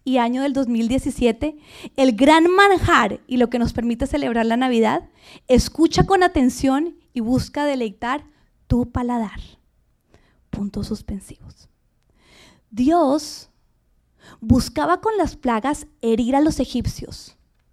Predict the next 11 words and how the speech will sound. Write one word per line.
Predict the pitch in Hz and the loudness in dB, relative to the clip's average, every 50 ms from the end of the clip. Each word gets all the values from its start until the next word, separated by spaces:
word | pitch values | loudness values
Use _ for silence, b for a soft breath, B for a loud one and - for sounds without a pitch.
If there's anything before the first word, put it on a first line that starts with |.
| _ _ b b b b | _ _ b b b b
mostrarles | 247 240 254 254 - - - - - 269 262 269 320 339 330 | 2 4 4 6 6 4 4 2 2 2 2 2 2 -2 0
su | - 359 349 - | 0 0 0 2
poder | 294 254 233 240 277 370 466 - - _ _ _ _ _ _ _ _ _ _ _ _ - | 2 2 4 4 2 2 0 -2 -10 _ _ _ _ _ _ _ _ _ _ _ _ -2
y, | 240 233 | 0 2
obviamente, | 220 220 220 226 233 240 254 269 277 277 277 - 370 392 - _ _ _ - | 4 4 4 2 2 0 0 0 -2 -4 -4 -6 -10 -10 -10 _ _ _ -4
liberar | 233 262 247 208 190 185 175 185 | -2 -2 0 0 -2 -4 -4 -6
a | 196 | -6
su | - - 208 | -8 -8 -6
pueblo. | - 113 98 - - _ - - _ _ _ _ _ _ b b b b b b b b b b _ - | -6 -8 -8 -8 -14 _ -20 -20 _ _ _ _ _ _ b b b b b b b b b b _ -6
Cada | - 330 330 359 403 494 523 523 - | -4 0 2 4 4 4 2 2 2
plaga | 392 392 392 339 302 254 254 302 | 2 2 2 2 2 0 0 -4